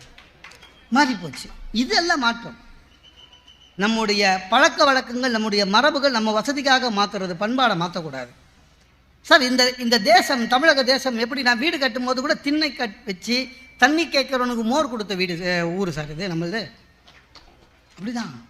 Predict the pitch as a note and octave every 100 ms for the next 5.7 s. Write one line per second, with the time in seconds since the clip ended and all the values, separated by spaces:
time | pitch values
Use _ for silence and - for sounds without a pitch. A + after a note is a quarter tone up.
0 | - - - - - F#3+ A3+ F#3+ F4 F#4
1 | E4+ E4 E4+ E4 B3+ C4+ - D#4+ D#4+ C#4
2 | A#3+ B3 G3+ C#3+ B2 F#3+ - - - _
3 | _ _ _ _ _ _ _ _ _ -
4 | C4+ D#4 D4+ E4+ D#4 D#4+ C4 B3+ B3 C#4
5 | A#3 A3+ A3 F3 C#3+ G3